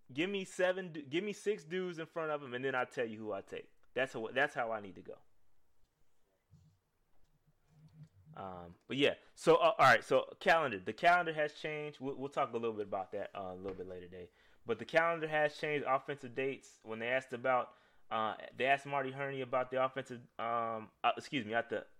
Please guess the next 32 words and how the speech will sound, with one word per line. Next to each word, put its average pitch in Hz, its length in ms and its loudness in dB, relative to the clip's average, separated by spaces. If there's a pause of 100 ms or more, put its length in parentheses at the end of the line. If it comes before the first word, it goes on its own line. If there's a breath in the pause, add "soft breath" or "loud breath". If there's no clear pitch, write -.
(140)
about 120 260 0
the 113 140 -10
off-season 127 600 0
dates, 120 440 -4 (500)
um, 110 280 0 (100)
and 110 100 -6
he 165 120 -4
said, 131 380 0
"We're 113 100 -2
still 190 480 -4
waiting 160 320 -2
on 135 100 -4
the 120 60 -6
league 139 280 -4
to 113 60 -8
tell 151 320 0
us - 260 -12 (280)
when 123 180 -4
the 127 80 0
off-season 123 360 0
program 113 440 -2
starts." - 440 -12 (920)
So 127 220 4
it's 120 120 0
not 147 260 6
today, 127 500 2 (640)
as 120 280 4
was 120 240 -2
originally 117 320 -2
scheduled, 101 460 2
which 131 260 6
is, 113 120 -4